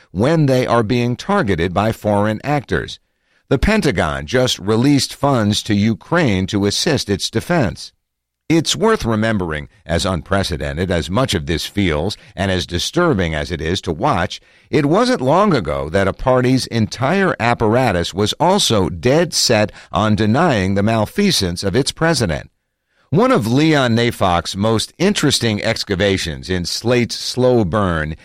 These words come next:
is just how long Nixon's party stood by him after Nixon's wrongdoing was proved. Neyfakh describes the party as, quote,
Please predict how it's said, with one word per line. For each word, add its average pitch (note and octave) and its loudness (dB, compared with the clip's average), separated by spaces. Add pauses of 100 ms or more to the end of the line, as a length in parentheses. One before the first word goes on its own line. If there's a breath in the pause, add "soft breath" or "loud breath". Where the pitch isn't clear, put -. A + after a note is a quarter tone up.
(140 soft breath)
is A#2+ 2
just D#3+ 0
how F#3+ -4
long B2 2
Nixon's A#2+ 0
party G2 2
stood D#3 0
by D#3+ 2
him F2 0 (280 loud breath)
after D3 0
Nixon's A2 0
wrongdoing A2 2
was B2 2
proved. G3+ 0 (440)
Neyfakh D3+ 4
describes G#2+ 2
the F2 -4
party E2 0
as, D#2 -4
quote, F#2 0